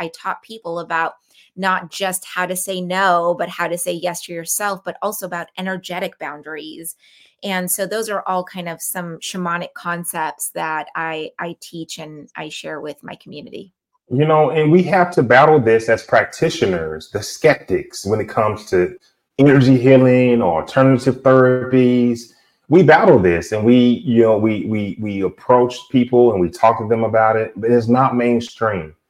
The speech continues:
Speaker 2: And what's so
Speaker 1: Mm-hmm.
Speaker 2: beautiful about, uh, your knowledge is part Western and,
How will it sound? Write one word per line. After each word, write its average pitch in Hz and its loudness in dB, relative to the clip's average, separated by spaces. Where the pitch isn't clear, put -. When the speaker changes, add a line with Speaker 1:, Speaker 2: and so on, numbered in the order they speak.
Speaker 2:
And 107 -2
what's 120 2
so 120 6
Speaker 1:
Mm-hmm. 95 2
Speaker 2:
beautiful 127 6
about, 101 2
uh, 92 -2
your 98 4
knowledge 95 0
is 92 2
part 120 2
Western 120 2
and, 87 -4